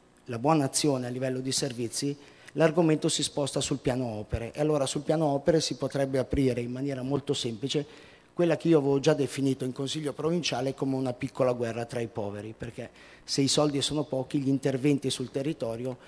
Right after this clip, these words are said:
eh, sono potenzialmente pochi. Ma non fare una concertazione a prioristica ritengo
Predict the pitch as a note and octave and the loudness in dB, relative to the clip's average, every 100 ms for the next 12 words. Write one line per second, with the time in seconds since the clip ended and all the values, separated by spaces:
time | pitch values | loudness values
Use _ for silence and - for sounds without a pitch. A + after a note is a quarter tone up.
0 | - - - - - - - - - - | -20 -20 -20 -20 -20 -20 -20 -20 -14 -6
1 | C3+ A#2+ - - - - - - - - | -4 -4 -10 -20 -20 -20 -20 -20 -20 -20
2 | - - - C#3+ C#3+ C#3 C3+ B2 A2 G#2 | -20 2 10 10 10 6 6 4 2 -2
3 | G#2 - F2 - - - - - _ - | -6 -10 -14 -14 -20 -20 -20 -20 _ -20
4 | - - - - - - _ _ _ _ | -20 -20 -20 -20 -20 -20 _ _ _ _
5 | D#3 E3 E3 - - - - - _ - | 2 4 2 -2 -16 -20 -20 -20 _ 2
6 | D#3+ G3 F#3 - G#2+ G#2+ A2+ A2+ - B2 | 6 8 6 2 0 0 -2 -2 0 0
7 | B2 - B2 - C#3+ A#2+ - A#2+ G#2+ G2 | -2 -4 -4 -2 -2 -2 -4 -6 -6 -10
8 | - A#2 A#2 A#2 C3+ D3+ C3+ B2 B2 - | -12 -12 -10 -6 -2 2 4 4 0 -4
9 | - | -14